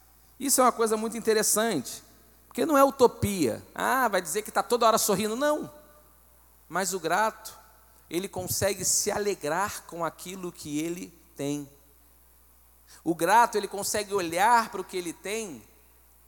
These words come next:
e se alegrar, não reclamar. Irmãos,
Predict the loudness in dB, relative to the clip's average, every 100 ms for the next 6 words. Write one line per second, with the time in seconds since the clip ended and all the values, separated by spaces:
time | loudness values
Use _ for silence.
0 | _ -6 -4 -2 -4 -4 -6 -4 -2 -4
1 | -6 -14 -20 -20 -12 -8 -6 -6 -4 -4
2 | -4 -4 -2 -4 -6 -8 -8 -10 -16 -20
3 | -20 -20 -20 -20 -20 _ _ _ _ _
4 | -12 -8 -2 -2 -2 -6 -14 -16